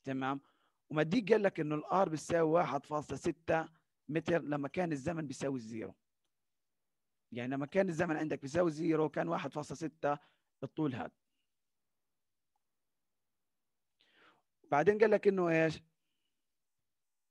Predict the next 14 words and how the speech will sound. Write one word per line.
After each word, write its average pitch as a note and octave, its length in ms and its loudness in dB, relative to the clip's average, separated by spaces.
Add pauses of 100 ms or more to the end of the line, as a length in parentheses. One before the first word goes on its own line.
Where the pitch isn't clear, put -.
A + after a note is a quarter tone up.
(2250)
قال C#4+ 100 6
لك G#3 120 4
انه G3 180 4
ايش؟ F#3+ 240 4
بنقص F#3+ 760 2 (680)
بمعدل E3 640 2
قد D#3+ 180 -2
ايه؟ D#3+ 120 4
صفر F#3 360 0
فاصلة F3 380 -2
اثنين F3+ 400 -4
متر F3+ 260 0
لكل D#3+ 420 0
سكند. D#2 360 -6